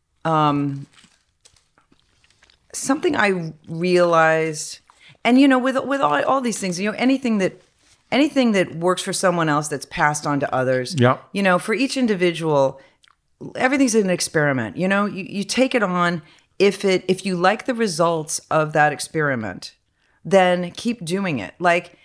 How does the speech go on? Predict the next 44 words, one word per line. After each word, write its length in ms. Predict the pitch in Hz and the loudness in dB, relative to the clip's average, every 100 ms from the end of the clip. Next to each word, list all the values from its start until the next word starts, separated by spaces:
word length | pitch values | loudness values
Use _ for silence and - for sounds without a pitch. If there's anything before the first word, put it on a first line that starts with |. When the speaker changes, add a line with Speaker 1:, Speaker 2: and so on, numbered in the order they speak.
| _ _ | _ _
Speaker 1:
if 140 | 196 190 | -2 -2
somebody 540 | - 208 214 214 208 | 0 0 0 -2 -4
does 340 | 156 190 175 | 0 2 2
what 140 | 175 175 | 2 0
I'm 140 | 160 | 0
saying 360 | 156 160 147 151 | -2 -2 0 -2
and 100 | 143 | -4
pretends 580 | 175 - 185 175 170 151 | -8 -6 -4 -2 -2 0
that 200 | 131 - | -2 0
critical 380 | 180 165 165 | -2 -2 -4
voice 420 | 143 147 143 143 - | -4 -4 -4 -4 -8
is 220 | 143 135 | -8 -8
coming 340 | - 151 147 | -6 -2 -2
from 200 | 139 143 | -2 -4
somewhere 420 | 135 - 143 135 131 | -2 0 0 2 0
else, 420 | 120 117 131 123 | 0 0 2 4
Speaker 2:
Mm-hmm. 120 | 170 | 2
Speaker 1:
and, 300 | 143 139 131 _ - - _ _ 180 | 0 -4 -8 _ -20 -20 _ _ 0
and 180 | 190 | 2
if 80 | 190 | 2
they 140 | 208 208 | 0 0
find 340 | 226 240 277 | 2 2 2
that 100 | 226 | 2
that 180 | 185 165 | 0 0
helps 240 | 170 175 | -2 -2
them 160 | - 160 | -4 -6
to 60 | 156 | -4
look 200 | 160 165 | -4 -2
at 140 | 151 | -2
it 80 | 139 | -4
objectively, 600 | 135 170 175 170 139 120 - | -4 -4 -4 -4 -4 -6 -4
then 160 | 208 196 | 0 0
keep 240 | - 220 | 0 -4
doing 280 | 151 180 165 | 0 0 0
that. 180 | 139 151 | 0 2
Speaker 2:
Yeah, 80 | 196 | 4
you 180 | 120 139 | 4 4
Speaker 1:
If 60 | |
Speaker 2:
win. 100 | 190 | 4
Speaker 1:
it 60 | 123 | 4
doesn't, 380 | 233 226 262 247 _ | 2 2 0 -4 _
don't 180 | 247 240 | 0 2
do 140 | 240 190 | 0 0
it. 160 | 110 | 0